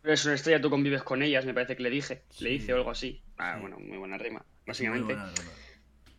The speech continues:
Speaker 1: Creo que Wolves termina sacando réplica a Chuti.
Speaker 2: Efectivamente, la batalla termina en una réplica, por lo tan-, y Chuti gana en la réplica.
Speaker 1: En la
Speaker 2: Entonces
Speaker 1: que
Speaker 2: Chuti se pone
Speaker 1: la
Speaker 2: con
Speaker 1: réplica.
Speaker 2: dieciocho, con dieciocho puntos,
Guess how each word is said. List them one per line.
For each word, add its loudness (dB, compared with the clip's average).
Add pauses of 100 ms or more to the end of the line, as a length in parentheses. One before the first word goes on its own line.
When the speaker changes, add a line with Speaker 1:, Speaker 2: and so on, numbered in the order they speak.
(600)
Speaker 1:
Creo 10
que 6
Wolves 6 (140)
termina 4
sacando 2
réplica 4
a 6
Chuti. -4 (360)
Speaker 2:
Efectivamente, -8
la -8
batalla -10
termina -10
en -8
una -10
réplica, -8 (460)
por -4
lo -2
tan-, -4
y -6
Chuti -10
gana -10 (100)
en -14
la -10
réplica. -12 (360)
Speaker 1:
En -6
la 2
Speaker 2:
Entonces 2
Speaker 1:
que 2
Speaker 2:
Chuti -2
se -6
pone -4
Speaker 1:
la -8
Speaker 2:
con -6
Speaker 1:
réplica. -6
Speaker 2:
dieciocho, -10 (400)
con -10
dieciocho -8
puntos, -8